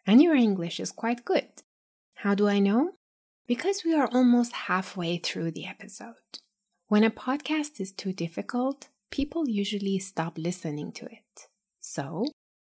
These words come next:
if you're still here, your English is good.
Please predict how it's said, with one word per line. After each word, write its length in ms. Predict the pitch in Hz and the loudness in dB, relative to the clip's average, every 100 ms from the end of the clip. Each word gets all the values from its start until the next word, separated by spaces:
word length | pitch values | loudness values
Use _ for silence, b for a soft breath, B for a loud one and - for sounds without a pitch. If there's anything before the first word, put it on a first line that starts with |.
| _ - | _ -6
if 220 | 180 - | -4 -2
you're 180 | 165 160 | -2 -2
still 300 | - 247 349 | -2 -4 -6
here, 480 | - 175 156 190 240 _ _ _ _ - | -6 -4 -2 -4 -8 _ _ _ _ -4
your 160 | 175 - | -2 -2
English 460 | 160 151 180 - | -4 -4 -4 -2
is 140 | 233 240 | -4 -6
good. 260 | - 226 | -8 -10